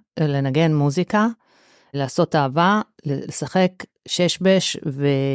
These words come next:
ולקרוא על, אה, מה יכול להציל את האנושות. זה מה שבא לי, ומדי פעם, לא יודעת, לעשות הצגות ו-, וליצור דברים.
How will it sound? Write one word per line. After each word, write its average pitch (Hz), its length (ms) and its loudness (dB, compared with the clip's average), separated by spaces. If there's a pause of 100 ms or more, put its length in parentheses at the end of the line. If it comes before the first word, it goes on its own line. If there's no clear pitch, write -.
(300)
ולקרוא 156 800 4
על, 143 240 0
אה, 135 140 0
מה 143 180 0
יכול 147 220 0
להציל 135 300 -2
את 123 100 -6
האנושות. - 540 -8 (100)
זה 226 220 4
מה 202 200 4
שבא 143 360 2
לי, 170 200 2 (420)
ומדי 151 680 0
פעם, 185 360 2 (580)
לא 156 100 -4
יודעת, 143 360 -6
לעשות 160 320 -4
הצגות 175 840 6
ו-, 139 240 -2
וליצור 143 460 0
דברים. 135 400 -2